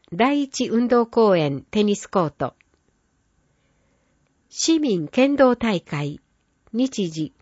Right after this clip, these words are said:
十月四日日曜、八時三十分から十六時。場所、逗子アリーナ。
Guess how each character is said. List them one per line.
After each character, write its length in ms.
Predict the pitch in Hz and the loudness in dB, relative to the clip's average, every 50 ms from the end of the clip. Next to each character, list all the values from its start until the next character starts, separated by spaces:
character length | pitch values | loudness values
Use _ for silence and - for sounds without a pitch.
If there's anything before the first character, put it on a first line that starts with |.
| _ _ _ _ _ _ 196 | _ _ _ _ _ _ 0
十 200 | 214 285 311 311 | 2 2 2 2
月 300 | 302 285 277 - - 233 | 0 -2 -4 -4 -4 0
四 160 | 220 226 220 - _ _ | 0 0 0 -2 _ _
日 160 | - 302 - - | -2 -2 -2 0
日 360 | - 214 233 226 - - 247 | 0 0 0 0 0 -2 0
曜、 320 | 240 220 190 160 147 - - _ _ | 2 2 2 0 -2 -4 -8 _ _
八 320 | _ - 233 - - 320 269 | _ -6 -4 -2 0 -2 0
時 120 | 247 226 | -2 -4
三 240 | - 262 254 240 233 | -2 -2 -2 -2 -2
十 140 | - 349 233 | -4 -4 -4
分 300 | - - 196 180 175 - | -2 -2 -2 -2 -2 -4
か 140 | - 165 | -6 -4
ら 220 | 165 160 156 - - 175 | 0 0 0 0 -2 0
十 220 | - 226 233 220 | 2 4 4 4
六 280 | 202 196 185 - 190 165 | 4 2 0 -2 -8 -8
時。 240 | - 147 135 - _ _ _ _ _ _ _ _ _ _ _ | -6 -8 -10 -10 _ _ _ _ _ _ _ _ _ _ _
場 140 | 208 214 208 | -2 -2 -2
所、 300 | - - 220 196 - - _ | 0 0 0 0 0 -2 _
逗 200 | 175 175 226 247 | -4 -2 0 0
子 180 | 240 - 269 254 | 0 2 2 2
ア 100 | 240 226 208 | 2 2 0
リ 220 | 220 208 180 156 | 0 0 0 0
ー 0 | |
ナ。 180 | 156 151 - | -2 -4 -8